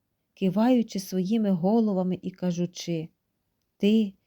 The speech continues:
що руйнував храм Божий і в трьох днях його відбудуєш, спасися сам. Як ти,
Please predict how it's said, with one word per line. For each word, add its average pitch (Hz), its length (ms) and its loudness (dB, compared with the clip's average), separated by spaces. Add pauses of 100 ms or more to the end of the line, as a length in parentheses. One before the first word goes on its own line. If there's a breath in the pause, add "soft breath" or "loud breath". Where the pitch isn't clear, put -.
(240 soft breath)
що - 240 -2
руйнував 196 560 2
храм 202 480 -4 (340)
Божий 185 580 0
і 196 100 -4
в 185 100 -4
трьох 262 300 2
днях 233 480 -2
його 196 240 -2
відбудуєш, 180 1080 -2 (380)
спасися 254 800 0
сам. 202 440 -2 (1200)
Як 233 480 2
ти, 202 420 -2